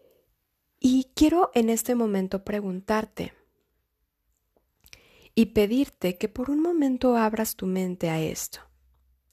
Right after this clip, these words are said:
¿Qué hubiera pasado si desde pequeño hubiésemos creído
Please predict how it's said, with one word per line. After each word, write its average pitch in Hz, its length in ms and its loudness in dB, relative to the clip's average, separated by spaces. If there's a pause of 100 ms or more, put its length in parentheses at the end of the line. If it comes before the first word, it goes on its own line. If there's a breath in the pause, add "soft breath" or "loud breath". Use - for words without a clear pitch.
(1600)
¿Qué 349 100 4
hubiera 349 400 2
pasado 190 640 -6 (840)
si 220 220 2
desde 190 320 0
pequeño 196 760 -4 (340)
hubiésemos 254 680 -2
creído 185 680 -4